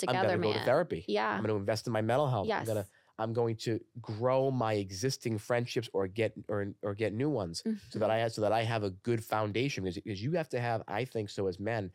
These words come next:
Speaker 1: we gotta have our boys behind us. We gotta, we gotta have a crew.
Speaker 2: You do.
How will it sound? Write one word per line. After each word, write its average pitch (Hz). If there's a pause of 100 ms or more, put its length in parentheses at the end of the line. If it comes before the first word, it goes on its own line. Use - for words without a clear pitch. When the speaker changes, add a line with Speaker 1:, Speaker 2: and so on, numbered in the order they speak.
(200)
Speaker 1:
we 101
gotta 135
have 123
our 107
boys 101
behind 87
us. -
We 92
gotta, 110
we 104
gotta 120
have 113
a 98
crew. 95
Speaker 2:
You 226
do. 214